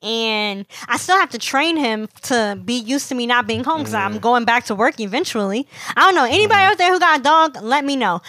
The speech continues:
Speaker 1: He is really good. He's trained though. Like the first day I had him, and I know, sorry about the dog talk. I'm hype about it. First day I had him, he woke me. I took him out.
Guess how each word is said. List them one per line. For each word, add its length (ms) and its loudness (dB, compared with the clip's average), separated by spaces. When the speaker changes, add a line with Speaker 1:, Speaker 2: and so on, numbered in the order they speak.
Speaker 1:
He 180 -2
is 160 -4
really 300 -2
good. 340 -4
He's 260 -2
trained 360 0
though. 160 -2
Like 360 -6
the 100 -4
first 340 0
day 160 2
I 120 2
had 260 0
him, 160 -2
and 100 -2
I 60 2
know, 340 -2
sorry 280 0
about 180 -4
the 80 -14
dog 260 -2
talk. 400 -4
I'm 300 -4
hype 260 -6
about 220 -4
it. 140 -10
First 260 2
day 100 2
I 140 4
had 260 2
him, 260 -2
he 160 0
woke 300 0
me. 180 -4
I 140 0
took 180 -4
him 120 0
out. 280 2